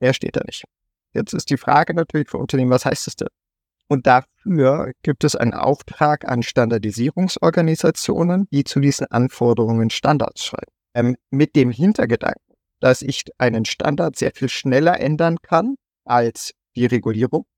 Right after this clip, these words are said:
Nummer eins. Nummer zwei, der Standard kommt aus der Industrie. Das ist nicht die Politik, die diesen Standard schreibt, sondern das ist die Industrie, die sagt, danach wollen wir, danach wollen wir uns halten. Und die E-U-Kommission quasi akzeptiert die Standards, die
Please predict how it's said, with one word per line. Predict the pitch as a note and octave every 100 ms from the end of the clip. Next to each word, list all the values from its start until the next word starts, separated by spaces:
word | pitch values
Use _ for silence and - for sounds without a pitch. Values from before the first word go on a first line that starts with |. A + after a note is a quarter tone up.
| _
Nummer | G#2+ G#2+
eins. | - - _
Nummer | D3 D3
zwei, | - - D#3
der | D#3+ C3+
Standard | - F3 F3+ -
kommt | - D#3+
aus | - -
der | -
Industrie. | B2+ B2+ - - - - _ _
Das | - -
ist | - F3
nicht | -
die | E3
Politik, | - C3+ B2 - A2+ -
die | A#2
diesen | - - -
Standard | - G#2 G#2+ -
schreibt, | - - F2 -
sondern | C#3 A#2+ A#2+
das | - -
ist | -
die | -
Industrie, | A2 G#2+ - B2+ -
die | A2
sagt, | A#2 - _ _ _ _
danach | A#2 B2 C#3+ C#3 - - _ _ _
wollen | A#2 A#2+ A#2+ A2+
wir, | A2 G#2+
danach | A2 A2+ G#2+
wollen | A2 A2
wir | -
uns | - - -
halten. | D#3 - A#2+ A2+ _ _ _ -
Und | E3+ D#3+
die | D3+ -
E-U-Kommission | - D#3+ - D#3 - - - A2+ A#2+ A#2+ - _ _ _ _ _
quasi | A2+ A2+
akzeptiert | - - - - D#3 D#3 -
die | A#2+
Standards, | - A2 G#2 A2+ A2+ -
die | - G2+ G2+